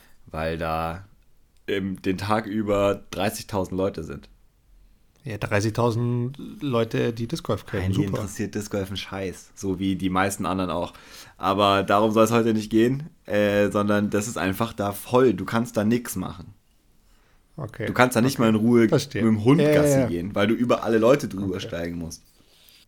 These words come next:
Speaker 2: Okay. Okay, akzeptiert. Dann, dann musst du das nicht machen. Aber, Bene, du hast gesagt, das ist nicht das, worum es heute geht. Worum geht's denn heute?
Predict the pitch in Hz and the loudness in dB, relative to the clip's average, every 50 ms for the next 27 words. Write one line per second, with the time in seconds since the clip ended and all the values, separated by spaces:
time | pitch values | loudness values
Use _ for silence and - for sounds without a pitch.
0 | _ _ _ - 123 - - - - - - _ _ _ - - - - - - | _ _ _ -14 -14 -14 -14 -16 -18 -20 -20 _ _ _ -20 -20 -20 -18 -18 -16
1 | - - - - - - - _ _ _ _ - 175 160 - 156 151 160 156 147 | -16 -16 -18 -18 -20 -20 -20 _ _ _ _ 2 2 4 6 6 6 6 6 4
2 | - - - - - - - - 147 143 - - 139 143 - 143 135 139 143 - | 0 -10 -12 -12 -12 -6 -2 -2 -2 0 0 0 -2 0 2 4 4 4 2 0
3 | - 123 120 120 123 120 123 120 135 135 127 - 131 127 123 - 147 147 143 147 | 0 2 2 2 2 0 0 2 2 2 2 0 0 -2 0 0 0 0 2 2
4 | 147 139 131 - 147 147 160 160 180 180 180 190 - - - 185 175 151 143 139 | 2 2 2 2 2 4 4 6 6 4 4 2 0 -2 -8 -6 0 2 4 4
5 | 143 143 139 135 131 131 127 - - 120 120 131 131 127 - - - - - 110 | 6 4 4 4 4 4 2 0 -2 2 4 4 2 2 0 -6 -12 -12 -12 -16
6 | 104 101 101 98 92 92 - - _ _ - 139 123 131 139 120 135 143 143 139 | -20 -20 -18 -18 -18 -18 -20 -20 _ _ 0 0 2 2 0 2 4 4 4 4
7 | - 143 143 139 143 139 127 123 120 123 120 123 123 123 123 123 113 127 120 120 | 4 2 2 2 0 0 0 0 0 -2 0 0 0 2 2 2 2 2 2 2
8 | 127 135 123 110 117 120 117 - - 104 95 95 95 92 - - 120 | 2 0 2 2 2 0 0 -2 -4 -6 -4 -4 -6 -6 -6 -8 -12